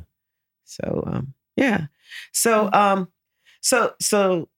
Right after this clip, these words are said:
Speaker 1: as far as communication, I think, you know, um, my desire as a parent has always been to have an environment where you can feel safe,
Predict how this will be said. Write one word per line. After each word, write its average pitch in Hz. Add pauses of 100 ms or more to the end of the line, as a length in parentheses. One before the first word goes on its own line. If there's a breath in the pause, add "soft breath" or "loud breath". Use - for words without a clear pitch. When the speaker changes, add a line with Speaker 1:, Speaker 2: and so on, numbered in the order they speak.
(100)
Speaker 1:
as 202
far 285
as 226
communication, 190
I 160
think, 190
you 180
know, 151 (380 loud breath)
um, 143 (1400 loud breath)
my 190
desire 165
as 156
a 147
parent 160
has 151
always 151
been 143
to -
have 156
an 160
environment 147
where 160
you 156
can 151
feel 147
safe, 147